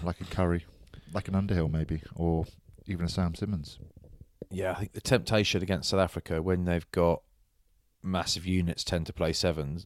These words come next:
Speaker 1: Mm.
Speaker 2: seven, is to put a massive unit in there.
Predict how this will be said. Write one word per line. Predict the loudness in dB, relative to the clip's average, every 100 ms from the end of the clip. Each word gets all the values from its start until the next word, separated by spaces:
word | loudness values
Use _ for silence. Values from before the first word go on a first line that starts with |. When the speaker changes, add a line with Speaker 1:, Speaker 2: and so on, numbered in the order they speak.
| _ -2
Speaker 1:
Mm. |
Speaker 2:
seven, | 2 2 -2 -8 -12 -20 -20 -20 -20 _ _ _ -2
is | -2
to | 0
put | 2 2
a |
massive | 2 0 0 6
unit | 6 6
in | 2 2
there. | 2 2